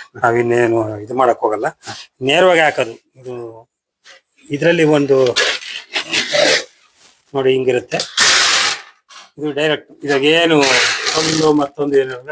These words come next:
ಡೈರೆಕ್ಟ್ ಇದು ಹೊರಗ್-, ಹೊರದ್ಬಿಟ್ಟು ಹಾಕೋದು ಅದೆಲ್ಲ ಏನಿಲ್ಲ. ಇದು ನೇರವಾಗಿ ಹಾಕ್ತೀವಿ ಮರಿಗೆ.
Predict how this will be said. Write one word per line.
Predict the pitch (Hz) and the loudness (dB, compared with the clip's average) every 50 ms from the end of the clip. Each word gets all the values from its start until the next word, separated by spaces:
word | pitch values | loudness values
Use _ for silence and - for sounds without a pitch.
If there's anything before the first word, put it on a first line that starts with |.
| 139 - | -8 -2
ಡೈರೆಕ್ಟ್ | 139 147 151 156 151 - 147 | 0 0 0 0 -2 -6 -8
ಇದು | - 143 139 | -4 -4 -2
ಹೊರಗ್-, | 127 127 131 151 147 - | 0 0 2 2 0 -2
ಹೊರದ್ಬಿಟ್ಟು | 151 135 139 143 151 156 156 - 165 156 165 156 | 0 0 0 0 0 -2 -8 -12 -8 -2 0 0
ಹಾಕೋದು | 147 151 151 147 156 143 | 2 2 0 2 2 2
ಅದೆಲ್ಲ | 139 147 143 147 | 2 2 2 2
ಏನಿಲ್ಲ. | 143 135 127 131 123 117 - - _ - - 139 | 0 0 0 -2 -4 -8 -10 -18 _ -14 -10 -4
ಇದು | 139 147 | -2 -2
ನೇರವಾಗಿ | 139 127 127 135 151 170 175 185 190 180 | -2 -2 -2 0 0 2 4 4 4 4
ಹಾಕ್ತೀವಿ | 180 160 143 - - - - - | 4 2 2 0 -2 -8 -12 -14
ಮರಿಗೆ. | 127 120 117 113 _ _ _ _ | -16 -16 -18 -18 _ _ _ _